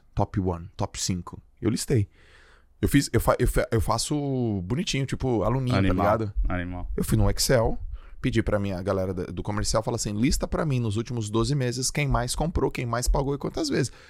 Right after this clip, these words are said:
Speaker 1: Foi um post teu, velho.
Speaker 2: Animal.
Speaker 1: Eu listei, eu falei, "Ah, tá aqui. Quantas vezes? Quanto que pagou?" Ali eu entendi meu L T V. Meu L T V é duzentos e setenta e dois mil reais.
Speaker 2: Caralho.
Speaker 1: <laughs> Isso eu não conto.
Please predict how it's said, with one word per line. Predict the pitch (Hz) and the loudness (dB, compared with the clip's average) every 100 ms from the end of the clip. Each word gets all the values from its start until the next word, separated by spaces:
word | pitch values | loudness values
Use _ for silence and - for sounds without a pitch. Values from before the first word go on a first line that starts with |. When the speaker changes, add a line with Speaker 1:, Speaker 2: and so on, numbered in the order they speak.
| - | -6
Speaker 1:
Foi | - 170 | 0 2
um | |
post | - - 165 - | 4 4 4 2
teu, | - 117 | -2 -2
velho. | 147 87 - - - _ - - | -2 -4 -10 -20 -20 _ -20 -10
Speaker 2:
Animal. | 98 92 90 90 _ _ _ _ _ - - - | -4 -4 -4 -10 _ _ _ _ _ -20 -20 0
Speaker 1:
Eu | 143 | 4
listei, | 135 123 - 254 254 | 4 4 2 0 -4
eu | - | -10
falei, | - 202 | -6 -2
"Ah, | 254 254 | -2 -4
tá | - | -4
aqui. | - 156 156 - - _ - _ | 0 2 0 -10 -20 _ -20 _
Quantas | 127 120 113 | 0 2 2
vezes? | 147 180 185 - - - - | 0 -2 -8 -16 -20 -14 -6
Quanto | 117 | -4
que | - | -4
pagou?" | 101 110 151 156 _ - - | -2 -2 -2 -6 _ -12 0
Ali | 110 | 2
eu | 123 | 4
entendi | 131 113 | 2 0
meu | 117 | -2
L | 113 | -2
T | 110 | -2
V. | 107 110 | 0 0
Meu | 120 | 0
L | 123 | -2
T | 127 123 | -2 0
V | 107 113 151 - - - | 2 0 0 -6 -18 -4
é | 104 | -2
duzentos | 92 123 135 | 0 -2 -2
e | |
setenta | - 135 | -4 -4
e | 123 | -2
dois | 120 | -2
mil | 117 127 | 0 0
reais. | 117 85 - - _ - _ _ - _ _ _ - - | 0 -2 -10 -16 _ -20 _ _ -20 _ _ _ -16 -12
Speaker 2:
Caralho. | - - 110 104 - - - | -2 2 2 2 -2 -4 -4
Speaker 1:
<laughs> | 101 95 85 - - - - - - - - - | 2 4 4 2 -6 -18 -14 -16 -16 -20 -20 -12
Isso | - - | -8 -6
eu | 104 | -6
não | |
conto. | 113 113 - | -6 -6 -8